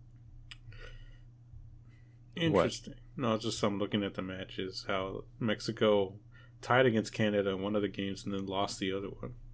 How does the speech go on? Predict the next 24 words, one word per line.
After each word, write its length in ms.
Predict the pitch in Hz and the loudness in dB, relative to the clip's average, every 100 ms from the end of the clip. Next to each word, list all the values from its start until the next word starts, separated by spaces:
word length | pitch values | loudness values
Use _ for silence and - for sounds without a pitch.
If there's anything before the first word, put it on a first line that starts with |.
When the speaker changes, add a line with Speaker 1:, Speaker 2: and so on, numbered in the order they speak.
| - - - - - - - - - - - - - - - | -12 -12 -12 -14 -14 -14 -14 -12 -12 -12 -12 -12 -12 -12 -10
Speaker 2:
So 320 | - 107 101 | 2 4 6
they 120 | 101 | 6
don't 180 | 110 117 | 10 12
Speaker 1:
Yeah. 160 | 107 - - - - - - - - | 12 10 -6 -14 -16 -16 -18 -18 -4
Speaker 2:
play 560 | - 107 101 98 95 - - - - - - - - - | 4 6 6 2 -2 -10 -20 -20 -20 -20 -20 -20 -20 -8
Canada 500 | - 101 98 98 - | -2 0 0 0 0
again. 720 | 104 98 110 120 120 120 123 - - | -2 0 2 4 2 -2 -6 -10 -16
Canada 380 | - 120 165 139 | 2 6 8 6
should 220 | 120 110 | 2 0
be 100 | 101 | 0
easy 440 | 101 117 127 101 95 | 0 0 2 0 0
then 200 | 98 95 110 | -2 -4 -8
at 100 | 113 | -8
this 180 | 101 - | -6 -6
point. 240 | 104 101 - - - - - - - - - - - - - | -6 -8 -10 -20 -20 -20 -20 -20 -20 -20 -20 -20 -20 -8 -4
Speaker 1:
Their 1400 | 110 101 113 107 113 113 110 110 107 101 101 98 - | -4 8 12 12 12 12 12 12 10 10 8 6 6
outlook 360 | 113 110 107 101 | 8 8 8 6
for 80 | 104 | 4
the 100 | 95 | 8
rest 320 | 104 - - | 8 6 2
of 100 | 101 | 4
the 280 | 98 95 92 | 6 6 6
qualifiers? 680 | - 104 113 147 196 - - - - | 6 8 8 8 6 -2 -12 -12 -4
Speaker 2:
Yeah. 300 | 107 101 | -4 -4